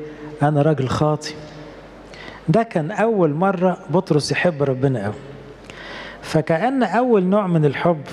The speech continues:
الواحد فينا لما يحس إن ربنا مغرقه حب. انتوا عارفين الواحد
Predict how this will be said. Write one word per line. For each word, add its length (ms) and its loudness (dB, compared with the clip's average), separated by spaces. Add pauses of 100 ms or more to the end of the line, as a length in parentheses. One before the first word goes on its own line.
(1500)
الواحد 460 2
فينا 260 4
لما 280 4
يحس 380 0
إن 120 4
ربنا 420 4
مغرقه 680 2
حب. 220 0 (840)
انتوا 160 0
عارفين 340 2
الواحد 360 2